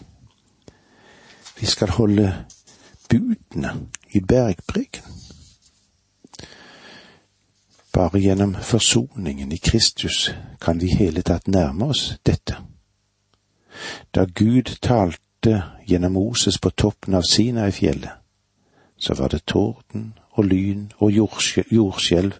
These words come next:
og så var det også en stor frykt. Gud advarte folket og ba dem holde seg langt borte, ikke engang la buskapen berøre fjellet. Men i nådens tid har ikke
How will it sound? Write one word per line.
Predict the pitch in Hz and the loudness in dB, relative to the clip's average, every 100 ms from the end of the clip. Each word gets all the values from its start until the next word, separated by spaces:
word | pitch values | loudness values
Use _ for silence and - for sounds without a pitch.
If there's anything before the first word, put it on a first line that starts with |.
| _ _ - - _ _ _ | _ _ -20 -20 _ _ _
og | _ - | _ -6
så | - | -2
var | 71 | 0
det | 71 76 | 0 -2
også | 71 71 | -2 -2
en | |
stor | - - - | -4 -4 -6
frykt. | - - - - - - - _ _ _ _ _ _ _ _ _ _ _ _ _ _ - - - - | -8 -10 -12 -16 -18 -20 -20 _ _ _ _ _ _ _ _ _ _ _ _ _ _ -20 -20 -20 0
Gud | 101 104 | 2 4
advarte | 101 92 117 143 127 - 127 | 4 2 4 2 0 -2 -4
folket | - 95 87 85 | 0 0 0 0
og | 78 | 0
ba | 78 | 2
dem | 90 | 0
holde | 92 90 87 | 0 0 2
seg | 101 90 | 0 2
langt | 98 107 - | 0 0 -4
borte, | 113 101 - - | -2 -2 -2 -4
ikke | 90 92 | 0 -2
engang | 92 92 95 | -2 -2 0
la | 90 87 165 - - - - - _ | 0 -2 -6 -20 -20 -20 -20 -20 _
buskapen | - 123 104 - 110 127 - 98 76 - | -2 2 2 2 2 2 2 -2 -2 -2
berøre | 95 87 76 - 76 | 0 2 0 -2 -8
fjellet. | - 69 - - - _ _ _ _ _ _ _ _ _ _ _ _ _ _ _ _ _ - _ - | -4 -4 -4 -16 -20 _ _ _ _ _ _ _ _ _ _ _ _ _ _ _ _ _ -20 _ -2
Men | 92 | 0
i | 95 | 2
nådens | 107 98 90 120 110 | 4 4 2 0 -2
tid | - 123 151 | 0 0 0
har | 110 101 | 0 -2
ikke | - 92 | -2 -4